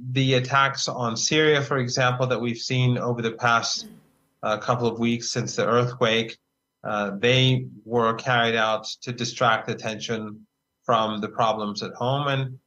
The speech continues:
I think that what the Israeli regime right now is contemplating with regards to Lebanon is probably the same, because if they carry out an attack on Lebanon,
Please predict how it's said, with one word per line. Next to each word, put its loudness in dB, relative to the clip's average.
I 2
think 0
that 0
what 0
the -2
Israeli 0
regime -2
right 0
now 0
is -6
contemplating -2
with -8
regards 0
to -6
Lebanon 2
is -2
probably -2
the -4
same, 0
because -2
if 0
they 0
carry 2
out 0
an -4
attack 0
on -6
Lebanon, 2